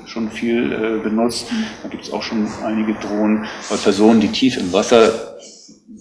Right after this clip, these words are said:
Speaker 1: liegen, untergegangen sind, die kann man mit einem schrägen Blickwinkel übers Wasser nicht sehen.
Speaker 2: Mhm.
Speaker 1: Da ist das Wasser dunkel. Aber wenn man direkt von oben guckt,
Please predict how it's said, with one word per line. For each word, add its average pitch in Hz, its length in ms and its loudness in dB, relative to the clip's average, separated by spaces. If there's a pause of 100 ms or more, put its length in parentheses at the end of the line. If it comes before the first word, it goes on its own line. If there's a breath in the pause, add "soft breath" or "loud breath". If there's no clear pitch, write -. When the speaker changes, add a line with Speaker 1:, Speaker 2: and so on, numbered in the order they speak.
(140)
Speaker 1:
liegen, 123 280 2
untergegangen 120 580 4
sind, 127 280 -2 (340 loud breath)
die - 60 -14
kann 123 180 4
man 120 180 8
mit 110 140 6
einem 98 140 0
schrägen 123 400 2
Blickwinkel 120 360 2
übers 104 180 -2
Wasser 107 200 -2
nicht 110 180 2
sehen. 98 400 2
Speaker 2:
Mhm. 208 60 -2
Speaker 1:
Da 101 60 -2
ist - 120 -6
das 104 140 -6
Wasser 104 220 -2
dunkel. 101 280 0
Aber 95 100 4
wenn 113 60 4
man 110 120 4
direkt 110 220 -2
von - 140 -2
oben 160 260 4
guckt, - 300 -6